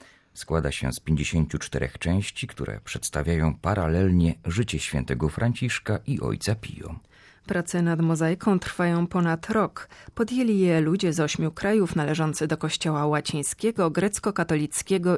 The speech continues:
Speaker 2: i prawosławnego. Złocenia zostały wykonane z kruszcu ofiarowanego ojcu Pio przez jego czcicieli,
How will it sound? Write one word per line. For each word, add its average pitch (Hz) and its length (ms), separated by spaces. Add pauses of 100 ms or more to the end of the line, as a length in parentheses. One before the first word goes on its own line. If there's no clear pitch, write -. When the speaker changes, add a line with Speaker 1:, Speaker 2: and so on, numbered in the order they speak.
Speaker 2:
i 160 140
prawosławnego. 147 1120 (540)
Złocenia 233 520
zostały 185 420
wykonane 160 480
z - 100
kruszcu - 680
ofiarowanego 185 680
ojcu 170 300
Pio 208 360
przez - 280
jego 165 220
czcicieli, 185 720